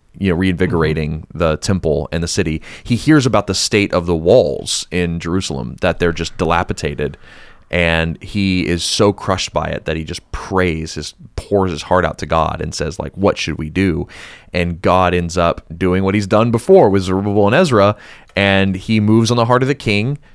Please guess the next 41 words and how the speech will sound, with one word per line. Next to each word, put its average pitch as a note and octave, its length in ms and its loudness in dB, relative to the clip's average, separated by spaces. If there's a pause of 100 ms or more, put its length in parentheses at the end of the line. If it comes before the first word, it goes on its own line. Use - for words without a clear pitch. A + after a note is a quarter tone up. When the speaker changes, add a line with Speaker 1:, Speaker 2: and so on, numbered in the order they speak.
Speaker 1:
to G2+ 200 4
allow F#2 800 4
and F2 160 -2
equip - 480 0
Nehemiah F2 480 0
to - 140 -10
go E2+ 320 0
to B2+ 100 -4
Jerusalem F2+ 600 0
and D#2 120 -6
rebuild E2 280 -2
the D#3 60 6
walls. - 500 4
So D#3 160 4
again, D#3+ 280 2
we G2+ 120 2
have G#2+ 100 2
the G2 60 -6
same A#2 200 -2
thing A2+ 140 -2
happening. G2 460 -2 (140)
Speaker 2:
That's D3 120 -14
exactly C3 340 -4
right. - 200 -4
Speaker 1:
Yep. C#3 180 -2 (400)
Speaker 2:
And D3+ 140 2
then, D3+ 240 2
so C#3 140 -2
Nehemiah D3+ 340 0
is C#3+ 80 -4
sent D#3 160 -4
to C3 140 -10 (180)
Jerusalem E3 340 -2
specifically F3 580 -2
to D3 60 -2
do B2 140 0
it, F3 180 -4
and D3+ 240 -4
the D#3 240 4
opposition F3 460 -2
here F#3+ 500 -2